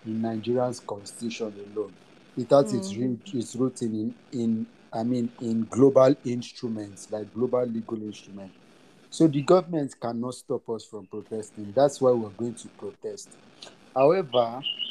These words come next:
Speaker 1: like, as a volunteer, ba, we are
Speaker 2: Mm-hmm.
Speaker 1: oftentimes taught about the art or what you call maybe the science of protest. Do you understand?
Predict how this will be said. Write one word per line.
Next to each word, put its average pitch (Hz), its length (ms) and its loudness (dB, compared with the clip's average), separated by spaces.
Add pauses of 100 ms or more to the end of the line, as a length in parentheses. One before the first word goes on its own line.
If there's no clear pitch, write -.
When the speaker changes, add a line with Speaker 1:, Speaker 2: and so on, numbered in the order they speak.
(320)
Speaker 1:
like, 127 300 -8
as 127 140 -6
a 131 80 -4
volunteer, 123 680 -6
ba, 110 360 -12 (520)
we 127 120 -6
are 123 200 -6 (120)
Speaker 2:
Mm-hmm. 202 280 2
Speaker 1:
oftentimes 147 800 -6
taught 139 240 -4
about 120 420 -4 (240)
the 117 160 -10 (120)
art 120 240 -2 (380)
or 117 120 -6
what 135 140 0
you 120 240 -2
call 123 160 2
maybe 123 220 -4
the 107 140 -10
science 120 480 -8
of 101 120 -10 (120)
protest. 107 580 -8 (580)
Do 107 120 0
you 131 60 4
understand? 107 680 -8